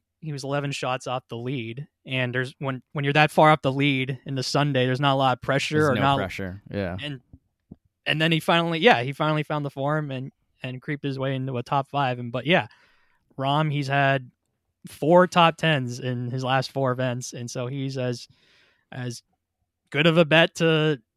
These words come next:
Speaker 1: contend and possibly put on a gr-, green jacket. And that would be a giant green jacket <laughs> at his size.
Speaker 2: <laughs> Yeah. Uh-huh.
Speaker 1: But yeah, he's first in.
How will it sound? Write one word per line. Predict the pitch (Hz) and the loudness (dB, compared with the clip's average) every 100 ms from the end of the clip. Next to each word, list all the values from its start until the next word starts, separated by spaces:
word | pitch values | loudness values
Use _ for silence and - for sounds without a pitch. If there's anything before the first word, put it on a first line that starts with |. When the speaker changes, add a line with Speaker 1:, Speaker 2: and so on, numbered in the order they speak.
| _ | _
Speaker 1:
contend | 143 143 147 160 156 | -6 -2 0 0 0
and | 143 147 143 | -2 -4 -4
possibly | - 147 - 147 143 143 | -2 -2 -2 -6 -4 -6
put | - 156 | -2 -2
on | 143 | -2
a | |
gr-, | 131 | -4
green | 135 - 147 | -8 -4 -2
jacket. | 135 147 - | 0 0 2
And | |
that | 160 | 4
would | 254 | 4
be | 165 | 2
a | |
giant | 123 120 147 135 | -4 -2 -2 -2
green | 123 117 | -6 -12
jacket | 117 117 - - - | -10 -12 -12 -6 -4
<laughs> | - | 0
at | 190 202 | 0 0
his | 165 | -2
size. | - - 117 - - | -2 -10 -14 -10 -2
Speaker 2:
<laughs> | |
Yeah. | 110 104 131 139 226 143 - 117 - - - | 0 2 4 6 8 6 4 0 0 -20 -8
Uh-huh. | - 104 95 82 | 0 2 2 4
Speaker 1:
But | |
yeah, | 180 135 120 _ | 6 6 2 _
he's | 151 160 | -8 -8
first | - 214 214 - | 2 6 6 6
in. | 196 185 170 | 2 2 0